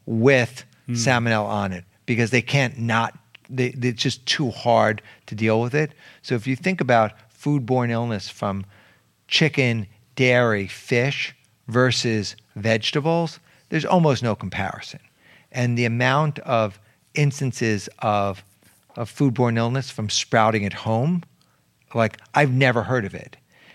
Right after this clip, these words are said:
Speaker 1: And I think that if you're doing it on your own, like, if they go bad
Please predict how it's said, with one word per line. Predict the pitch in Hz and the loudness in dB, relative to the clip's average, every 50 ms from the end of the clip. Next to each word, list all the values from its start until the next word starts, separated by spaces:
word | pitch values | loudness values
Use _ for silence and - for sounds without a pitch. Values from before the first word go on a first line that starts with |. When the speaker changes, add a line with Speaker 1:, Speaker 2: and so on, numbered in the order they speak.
| _ _ | _ _
Speaker 1:
And | - 127 123 123 | -6 -4 0 0
I | 123 120 | 0 0
think | 113 - - 175 180 170 - - | 0 -2 -2 -2 -2 -2 -4 -4
that | 123 117 113 107 - - - - - - - | -2 0 0 0 0 -4 -16 -20 -20 -12 -4
if | - 143 127 - | -2 -2 0 2
you're | 131 123 113 | 0 0 0
doing | 104 101 143 160 170 165 | 2 2 2 2 2 2
it | 147 123 | 2 2
on | 120 120 117 | 2 0 0
your | 110 104 101 107 | 0 0 0 0
own, | 117 120 113 104 101 107 107 - - _ _ _ _ _ _ _ _ - _ _ - | 0 0 -2 -4 -4 -6 -10 -12 -18 _ _ _ _ _ _ _ _ -20 _ _ 0
like, | 113 107 98 - - _ _ _ _ _ | 0 0 0 -2 -8 _ _ _ _ _
if | - 165 151 - - | 0 0 0 2 2
they | 160 143 123 | 2 2 2
go | 107 131 127 127 | 4 2 2 2
bad | 104 92 110 107 107 110 117 127 143 160 151 147 | 2 0 0 0 2 2 2 2 2 0 -2 -6